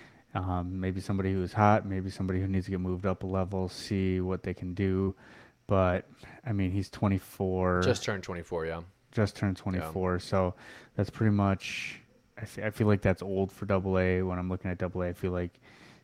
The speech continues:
Speaker 1: twenty-one, twenty-two is what you s-, expect to see at Double A. Um, so I think he's a little bit old for that affiliate, maybe go to Triple A where he belongs.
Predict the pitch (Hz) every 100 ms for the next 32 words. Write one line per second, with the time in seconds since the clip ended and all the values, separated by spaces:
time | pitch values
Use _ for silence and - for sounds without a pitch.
0 | _ - 110 101 95 92 90 92 - 95
1 | 90 - 107 95 92 90 87 90 92 95
2 | 87 - - 107 - - 98 - 95 98
3 | 87 - 87 87 85 85 87 - - -
4 | - _ 95 90 85 85 85 92 95 90
5 | - 95 90 92 87 90 95 92 90 87
6 | - 95 90 90 87 87 90 95 _ _
7 | - 90 87 90 104 95 92 90 95 92
8 | 87 87 90 - 92 - 87 87 87 87
9 | 92 87 85 85 85 85 87 -